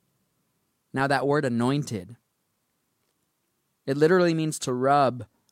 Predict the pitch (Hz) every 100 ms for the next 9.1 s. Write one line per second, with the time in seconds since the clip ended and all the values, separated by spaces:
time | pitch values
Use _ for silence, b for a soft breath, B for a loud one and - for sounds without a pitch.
0 | _ 139 131 - 156 151 151 - 127 139
1 | 127 117 104 110 101 110 - _ _ _
2 | _ _ _ _ _ _ _ _ 151 -
3 | 180 185 - 160 165 b b b b _
4 | 143 135 - - - 175 165 160 - -
5 | _ _ _ - 147 143 117 - - -
6 | - - _ _ _ _ _ _ _ _
7 | _ _ _ _ _ _ - 165 185 170
8 | 151 139 120 107 104 107 101 104 107 113